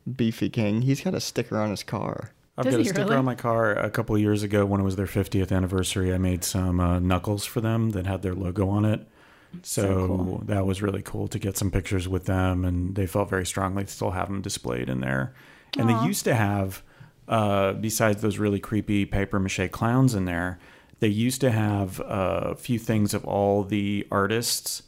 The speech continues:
Speaker 2: that came by or when they catered the Orlando Arena concerts. So, like, the Rolling Stones would come in or something like that, and it would be Beefy King that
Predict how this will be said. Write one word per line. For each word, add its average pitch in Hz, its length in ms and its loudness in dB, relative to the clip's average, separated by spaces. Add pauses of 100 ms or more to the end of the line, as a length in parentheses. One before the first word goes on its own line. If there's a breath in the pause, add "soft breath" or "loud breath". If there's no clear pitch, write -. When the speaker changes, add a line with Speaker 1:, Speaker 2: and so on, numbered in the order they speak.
(120)
Speaker 2:
that 120 120 0
came 123 200 0
by 117 360 2
or 107 320 2
when 113 300 0
they 107 100 2
catered 104 800 -2 (400 soft breath)
the 113 80 0
Orlando 110 400 2
Arena 113 400 2
concerts. - 760 -10 (460 soft breath)
So, 123 200 0
like, 107 200 2
the 120 80 -2
Rolling 117 320 2
Stones 127 400 2
would 113 120 -4
come 117 220 0
in 117 240 2
or 104 80 2
something 113 300 0
like 98 160 -2
that, 117 400 2
and 110 440 -2 (120)
it 131 100 4
would 110 160 2
be 107 100 -2
Beefy 110 380 -2
King 101 320 -2
that 98 60 -2